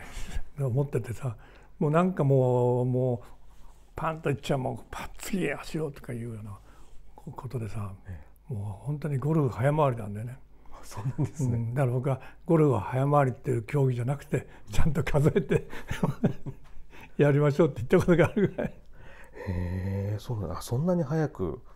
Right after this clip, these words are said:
Speaker 2: プレーされる方だったんですね。
Speaker 1: いや、すごいですよ。うん。
Speaker 2: じゃあもう本当にもう何度も何度もご一緒
Speaker 1: うん、
Speaker 2: されて。
Speaker 1: そう。
Speaker 2: うん。
Speaker 1: うん。
Speaker 2: ゴルフ以外だとテニスであっ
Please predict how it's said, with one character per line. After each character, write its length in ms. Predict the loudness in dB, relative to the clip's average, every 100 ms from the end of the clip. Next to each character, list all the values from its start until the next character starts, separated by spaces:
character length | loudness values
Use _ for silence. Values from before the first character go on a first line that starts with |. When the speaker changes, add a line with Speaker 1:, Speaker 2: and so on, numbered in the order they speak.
| -8
Speaker 2:
プ 100 | -2
レ 120 | -2
ー 20 |
さ 160 | -2 -4
れ 100 | -6
る 180 | -10 -14 -18
方 200 | -16 -12
だ 100 | -12
っ 40 |
た 0 |
ん 0 |
で 80 | -4
す 40 |
ね。 40 | 0
Speaker 1:
い 20 |
や、 80 | 0
す 160 | -2 2
ご 200 | 2 2
い 40 |
で 60 | -2
す 120 | -6
よ。 400 | -6 -6 -8 -10 -12 -14 -18 -20 -20 -20 -18 -10
う 40 |
ん。 240 | -8 -6 -10 -8
Speaker 2:
じ 80 | -8
ゃ 20 |
あ 40 |
も 140 | -6 -8
う 40 |
本 140 | -8 -8
当 100 | -6
に 60 | -4
も 120 | -4
う 20 |
何 340 | -6 -6 -6
度 80 | -8
も 100 | -6
何 240 | -6 -6 -8
度 80 |
も 180 | -10 -10 -8
ご 120 | -8
一 80 | -8
緒 320 | -8 -10 -10 -16 -14 -2
Speaker 1:
う 60 |
ん、 220 | 2 2 0
Speaker 2:
さ 140 | -6
れ 60 | 2
て。 40 |
Speaker 1:
そ 120 | 2
う。 20 |
Speaker 2:
う 40 | 2
ん。 20 |
Speaker 1:
う 40 |
ん。 1300 | -4 -18 -20 -20 -20 -20 -16 -14 -14 -18 -16 -8 -6 -6 -10 0
Speaker 2:
ゴ 140 | 2
ル 60 | 2
フ 120 | 0
以 40 |
外 160 | -2 -4
だ 80 | -4
と 200 | -8 -10
テ 140 | -6 -8
ニ 100 | -8
ス 140 | -10
で 100 |
あ 40 |
っ 40 | -12